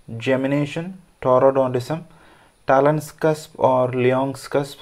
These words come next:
which is also known as dens invaginatus. The next one is dens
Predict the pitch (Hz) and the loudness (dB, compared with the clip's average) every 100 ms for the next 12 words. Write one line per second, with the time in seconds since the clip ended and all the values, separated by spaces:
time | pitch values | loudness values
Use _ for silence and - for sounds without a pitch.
0 | 123 123 120 131 131 123 123 147 139 131 | -8 -8 -4 -2 2 2 2 -2 -2 -2
1 | 127 123 117 127 135 - - 120 117 117 | -4 0 0 0 -4 -10 -8 -2 2 4
2 | 123 131 127 117 151 156 - _ _ - | 4 0 -2 -2 -4 -4 -18 _ _ -20
3 | - - - - - - - - 127 135 | -20 -20 -20 -20 -20 -20 -20 -8 -2 0
4 | 135 - 151 139 131 123 127 131 - | 0 0 0 0 0 0 0 -2 -10